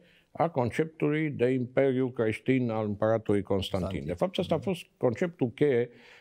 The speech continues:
Speaker 1: al construcției sociale, politice și de orice natură a lumii occidentale.
Speaker 2: Europene,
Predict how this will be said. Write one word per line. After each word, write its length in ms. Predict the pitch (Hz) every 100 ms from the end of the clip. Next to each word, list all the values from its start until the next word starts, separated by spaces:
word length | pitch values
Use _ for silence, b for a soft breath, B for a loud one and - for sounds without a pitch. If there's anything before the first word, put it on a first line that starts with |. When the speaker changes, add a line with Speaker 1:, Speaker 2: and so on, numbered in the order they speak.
| B
Speaker 1:
al 180 | 123
construcției 920 | 117 107 101 - 127 - 117 101 92 76
sociale, 560 | 123 107 - 110 101
politice 840 | 85 - 90 107 - 95 - 101 95
și 280 | 87 - -
de 120 | 87
orice 300 | 101 110 -
natură 500 | 95 87 - 110 107
a 60 | 95
lumii 260 | 104 101
occidentale. 760 | 92 85 - 90 85 87 87 -
Speaker 2:
Europene, 520 | 117 107 104 - 80